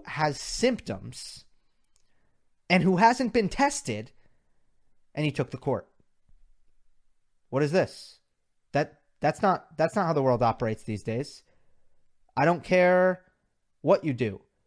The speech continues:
I don't care who you are. I don't care if you're a C E O. I don't care if you are a plumber. When you don't feel well, you don't show up to work, right? That's, isn't that the policy here? Okay. Of course that's the policy.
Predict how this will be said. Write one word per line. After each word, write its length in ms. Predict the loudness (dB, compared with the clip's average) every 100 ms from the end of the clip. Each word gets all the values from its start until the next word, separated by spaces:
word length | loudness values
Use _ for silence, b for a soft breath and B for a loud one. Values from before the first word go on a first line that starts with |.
| _ -4
I 80 | 0
don't 180 | 2 0
care 300 | 0 0 0
who 100 | -2
you 200 | 0 0
are. 220 | -2 -8 _ _ -6
I 80 | -2
don't 140 | -2
care 160 | 0 0
if 100 | 2
you're 80 | -2
a 60 |
C 280 | -2 -6 0
E 60 | 2
O. 180 | 2 -4 _ _ -4
I 100 | -2
don't 120 | 0
care 320 | 2 2 2 -2
if 180 | -8 -4
you 180 | 0
are 240 | 2 2 0
a 60 | -6
plumber. 400 | -2 -2 -2 -14 _ _ _ _ _ _ _ _ _ _ _ _
When 140 | -4
you 80 | 0
don't 160 | 0 0
feel 240 | 2 4
well, 360 | 6 6 4 0
you 100 | -2
don't 200 | -2 -2 -8
show 180 | 0 0
up 100 | 2
to 60 | 2
work, 420 | 0 0 -12 _ -2
right? 260 | 0 0
That's, 320 | 0 0 -2 -8
isn't 260 | 0 0 2
that 180 | 0 0
the 80 | -2
policy 460 | 2 4 2 -4
here? 180 | -8 -2
Okay. 320 | -2 0 -4 -4 b b b b
Of 160 | -4
course 720 | -2 0 2 2 0 -10 -12 _ _
that's 280 | 2 2 2
the 80 | -8
policy. 640 | -2 -2 -2 -6 -14 -16